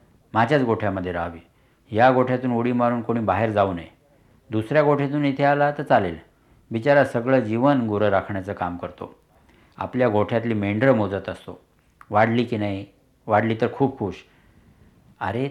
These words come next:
त्यांच्यामध्ये धर्म जागला की नाही, तर त्यांचं कल्याण झालं, कल्याण झालं की नाही, हे समजतच नाही.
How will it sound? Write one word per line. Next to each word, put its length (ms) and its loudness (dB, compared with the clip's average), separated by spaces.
त्यांच्यामध्ये 540 -4
धर्म 340 -4
जागला 380 0
की 140 -10
नाही, 220 -14
तर 160 4
त्यांचं 340 -4
कल्याण 440 -2
झालं, 240 -10
कल्याण 480 0
झालं 240 -4
की 140 -10
नाही, 200 -14
हे 120 -8
समजतच 560 -6
नाही. 200 -8